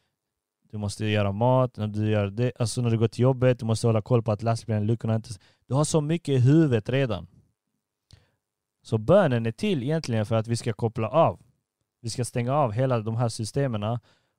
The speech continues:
och koppla, alltså, till skaparen då. Typ, jag ber till han och det är han som har gett mig allt det här. Men i dagens samhälle är det svårt för att vi har redan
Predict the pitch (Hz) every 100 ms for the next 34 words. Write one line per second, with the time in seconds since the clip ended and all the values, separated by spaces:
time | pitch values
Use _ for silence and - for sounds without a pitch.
0 | - 113 131 135 113 107 _ _ _ _
1 | _ _ - 117 107 104 - _ - 120
2 | - 127 131 98 90 104 104 101 - _
3 | _ _ _ _ _ _ _ - 101 107
4 | 110 101 135 139 139 _ - 117 107 120
5 | 117 92 - _ _ - 107 110 120 127
6 | 127 117 120 120 104 110 107 101 95 87
7 | _ _ _ 120 123 135 160 147 160 165
8 | 131 120 113 - 147 175 127 131 - -
9 | _ _ _ _ _ - 117 107 113 123
10 | 143 165 160 135 143 160 139 123